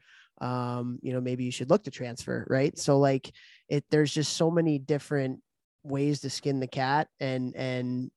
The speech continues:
um, it's just every program kind of figuring out what that, what that sweet spot is. I know I've,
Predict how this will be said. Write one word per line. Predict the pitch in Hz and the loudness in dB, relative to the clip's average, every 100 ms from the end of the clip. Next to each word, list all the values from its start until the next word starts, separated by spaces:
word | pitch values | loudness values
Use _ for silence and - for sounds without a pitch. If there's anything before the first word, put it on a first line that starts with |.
| - | -8
um, | 123 120 120 | -4 -4 -4
it's | 127 - | -6 -6
just | 131 131 | -4 -4
every | 131 127 | -4 -4
program | - 127 135 131 123 | 0 0 2 0 -2
kind | 127 123 | -4 -4
of | 123 | -4
figuring | - 131 123 123 | -2 0 0 0
out | 127 131 123 | 2 2 2
what | 123 131 - | 0 0 0
that, | 127 127 120 _ _ _ - - - - _ _ - | -2 0 -2 _ _ _ -20 -20 -20 -20 _ _ 0
what | 135 | 2
that | 131 127 | 2 0
sweet | - 139 151 | 0 -2 0
spot | - 131 | 0 2
is. | 131 | 2
I | 131 | 0
know | 131 135 | 2 2
I've, | 147 - | 2 0